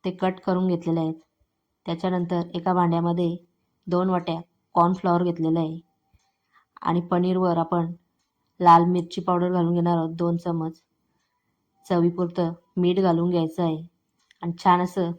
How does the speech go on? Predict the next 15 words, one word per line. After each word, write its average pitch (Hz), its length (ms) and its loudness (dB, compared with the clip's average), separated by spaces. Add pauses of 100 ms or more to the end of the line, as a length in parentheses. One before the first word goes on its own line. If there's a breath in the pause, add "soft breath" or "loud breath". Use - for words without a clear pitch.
(100)
मिक्स 175 340 -4
करून 175 300 0
घ्यायचं 165 320 -2
आहे. 156 120 -4 (100)
मॅरिनेट 190 500 0
केलेले 185 280 -2
पनीरचे 185 480 -4
तुकडे 180 360 -4 (260)
आपण 175 400 -4
पिठामध्ये 185 680 -4 (220)
छान 180 260 2
असं 185 180 -4
घोलवून 175 360 2
घेणार 175 300 0
आहोत. 165 200 -4